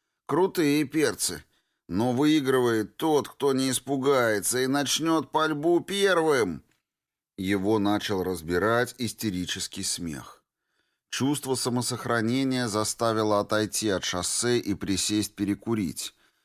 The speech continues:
ведь нельзя бродить по зоне в таком состоянии. Судьба тут же подкинула новый повод успокоиться —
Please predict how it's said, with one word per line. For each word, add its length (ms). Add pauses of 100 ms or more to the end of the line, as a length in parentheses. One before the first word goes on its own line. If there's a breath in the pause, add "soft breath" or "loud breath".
(120)
ведь 200
нельзя 460
бродить 500
по 140
зоне 380
в 80
таком 340
состоянии. 880 (600)
Судьба 580
тут 320
же 140
подкинула 640
новый 460
повод 420
успокоиться — 960